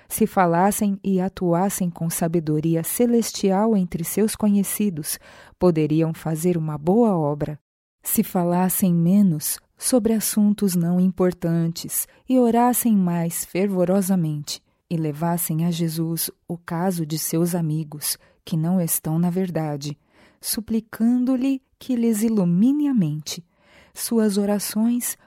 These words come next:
poderiam fazer muito bem. Certamente o farão se feitas com fé.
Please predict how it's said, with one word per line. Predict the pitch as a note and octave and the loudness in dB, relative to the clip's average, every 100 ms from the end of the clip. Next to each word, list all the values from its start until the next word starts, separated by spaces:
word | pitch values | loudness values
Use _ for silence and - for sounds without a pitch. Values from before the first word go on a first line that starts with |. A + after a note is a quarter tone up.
| _ | _
poderiam | B3 A3 A#3+ A#3 A3+ | -4 0 0 2 0
fazer | - A3+ G3 G3+ | -2 -4 -2 -2
muito | F3 F#3 F3+ D#3+ | 0 0 -2 -6
bem. | D3 C#3+ D3 - _ _ _ - | -8 -8 -10 -16 _ _ _ -8
Certamente | - G3+ G3 E3+ D#3 F3 A3 - | 0 0 0 -2 0 0 0 0
o | |
farão | F3+ F3 E3 E3+ A#3 C4+ | -4 -2 0 0 0 -4
se | - C4 | -6 -6
feitas | - A3 A3+ G#3+ - | 0 0 0 -4 -4
com | G#3+ G#3 | 0 -2
fé. | - E3+ D3 | -2 -6 -6